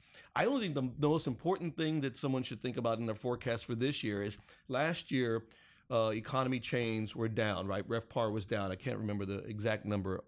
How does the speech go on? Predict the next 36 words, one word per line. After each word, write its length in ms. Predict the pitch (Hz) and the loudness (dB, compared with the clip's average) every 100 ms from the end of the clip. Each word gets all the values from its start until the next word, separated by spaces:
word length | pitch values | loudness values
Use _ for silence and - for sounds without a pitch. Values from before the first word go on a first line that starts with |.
| 101 | -12
at 100 | 104 | -10
the 60 | |
top 160 | - 101 | -4 -2
of 60 | |
my 100 | 95 | -2
head, 360 | 98 151 110 98 - - - | 2 2 2 -2 -10 -6 0
but 160 | 120 | 2
what 100 | 123 | 4
we're 120 | 143 | 4
thinking 340 | 143 143 123 117 | 4 2 0 0
this 260 | 170 - | 0 0
year 140 | 123 113 | 0 0
is 100 | 107 | -2
it 80 | 110 | -2
gonna 140 | 110 | 0
be 160 | 104 110 | 2 2
up 100 | - | 0
by 120 | 101 | -4
one 280 | 98 104 101 | -2 -4 -4
percent. 560 | 104 - 101 92 - - - - | -6 -4 -4 -4 -8 -18 -18 -2
And 120 | 131 | 2
I 80 | 127 | 2
think 260 | 151 120 | 2 2
that's 400 | 127 139 139 - - | 2 2 2 -2 -4
a 60 | 127 | -4
difference 540 | 113 139 135 123 113 | 0 -2 0 -4 -4
from 220 | - 120 | -4 -2
last 480 | 117 120 117 113 - | 0 0 0 -2 -6
year. 160 | 101 98 | -4 -4
So 220 | - 120 | -2 0
we're 160 | 127 | 0
thinking 420 | 156 160 143 131 120 - - - | 0 0 0 0 -2 -8 -6 2
demand 400 | 131 135 127 127 | 4 6 4 2
continues 440 | 123 - 151 139 | 0 4 4 4
to 60 | 139 | 2
grow. 380 | 127 123 120 | 4 6 6